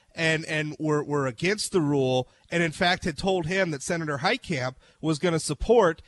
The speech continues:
the C R A repealing the rule. And I checked with him again this morning 'cause I wanted to be sure I had this right, and he s-, told me, I quote, "An entire delegation from M H A sat in my office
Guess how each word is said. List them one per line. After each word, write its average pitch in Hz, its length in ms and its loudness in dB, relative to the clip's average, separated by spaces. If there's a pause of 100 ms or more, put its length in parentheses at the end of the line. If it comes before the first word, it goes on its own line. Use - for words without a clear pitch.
(160)
the 160 120 0
C 196 240 -2
R 165 140 2
A 156 160 -4
repealing 180 480 -4
the 147 100 -2
rule. 135 300 0
And 175 100 0
I 180 80 4
checked 294 280 2
with 285 100 -4
him 254 100 0
again 202 240 -2
this 180 160 -4
morning 233 300 2
'cause - 140 -6
I 165 40 2
wanted 269 200 -2
to 226 60 -8
be 202 120 -4
sure 233 200 -2
I 180 60 -2
had 185 140 -2
this 165 180 -8
right, 180 300 0
and 143 100 -6
he 208 100 -6
s-, - 280 -12
told 311 200 4
me, 139 160 -4
I 151 120 -4
quote, 196 440 2 (480)
"An 180 120 0
entire 208 460 -2
delegation 190 600 -2
from 160 200 -6
M 180 140 -2
H 196 200 -4
A 165 160 -2
sat 175 360 -2
in 214 80 -2
my 202 140 0
office 139 500 -4